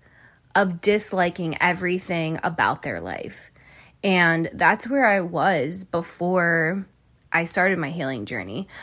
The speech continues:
I was already doing that. I was, like, already settled into a long-term relationship. I was already settled into a job,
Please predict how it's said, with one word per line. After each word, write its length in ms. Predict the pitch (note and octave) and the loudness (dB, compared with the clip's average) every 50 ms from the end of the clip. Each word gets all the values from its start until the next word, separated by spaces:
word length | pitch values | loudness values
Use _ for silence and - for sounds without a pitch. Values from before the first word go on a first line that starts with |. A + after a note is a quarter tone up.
| - - | -10 0
I 140 | - E3+ F#3+ | 2 2 4
was 200 | A3+ C4 B3+ - | 4 2 0 0
already 460 | - - F#3+ G3 F#3 G3+ G3+ G#3 G3 | 0 0 0 2 0 0 -2 -2 -2
doing 380 | F3 - E3 E3 E3+ F3 D3+ C3+ | -2 -2 -2 0 0 0 -2 -4
that. 280 | G#2 D2+ F#2+ - - - | -4 -4 -4 -4 -4 -2
I 140 | - F#3 F#3 | -2 0 0
was, 160 | F#3 F#3 F#3 | 0 -2 -2
like, 180 | F#3 F3 E3 - | -2 -4 0 2
already 400 | D3+ F3 F#3+ G#3+ A3 A3+ A#3 A#3 | 2 2 4 2 2 0 -2 -4
settled 440 | - - G#3 F#3+ F#3+ G3 G3+ F#3+ | -2 0 2 2 2 2 0 0
into 880 | F#3 E3+ F3 F#3+ F#3 F#3 F#3 - - - F#3 F3 E3+ E3+ E3+ E3+ E3+ - | -2 -2 -2 -2 -2 -2 -4 -4 -4 -4 -2 -2 0 0 0 0 0 0
a 100 | - F3 | -2 -2
long-term 600 | F3+ F3+ D#3+ D3+ F3+ G3+ G3+ - - A#3 A3+ A3+ | -2 0 0 0 0 -2 -4 -4 -4 -4 -2 0
relationship. 1040 | A3 A3 G3+ F3 E3 D#3+ D#3+ - - F3 E3 F#3 F3 - - D#3 D3 E3 E3 - - - - - - - - - | 0 0 0 0 0 -2 -2 -4 -4 -4 -4 -4 -4 -2 0 0 2 0 0 -2 -6 -16 -18 -16 -16 -14 -6 -2
I 140 | F3 F3+ | 0 0
was 200 | F3+ F3 E3 E3+ | 2 0 0 0
already 380 | E3+ F#3+ G3+ G#3 G#3 A#3 A#3 A#3 | 2 2 2 2 2 0 -2 -4
settled 480 | A3 - A3 G3+ G3 G#3 G3+ G3+ F#3 - | -4 0 0 2 2 2 2 0 0 -2
into 760 | - F3+ F#3 F#3 F#3+ F#3 F#3 - - - G3 F3+ F3+ F3 - | -2 -2 0 0 0 -2 -2 -4 -4 -2 -2 0 0 0 0
a 140 | F3 G3 F3 | -2 -4 -4
job, 580 | F3+ - E3 C3 C3+ D3 C#3 C#3 D3+ F3 - | -4 -2 0 2 2 2 2 2 0 0 -2